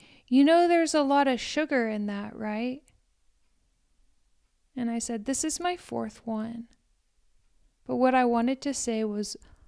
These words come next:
"Fuck off." What I wanted to say was,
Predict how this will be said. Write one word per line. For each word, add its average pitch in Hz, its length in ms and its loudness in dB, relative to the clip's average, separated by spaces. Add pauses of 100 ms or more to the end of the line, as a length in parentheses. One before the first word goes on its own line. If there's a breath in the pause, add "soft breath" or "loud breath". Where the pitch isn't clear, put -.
(220 soft breath)
"Fuck - 560 -2
off." - 680 -4 (1000)
What 247 180 2
I 240 80 6
wanted 240 340 2
to 247 100 -2
say 214 300 -4
was, 214 280 -4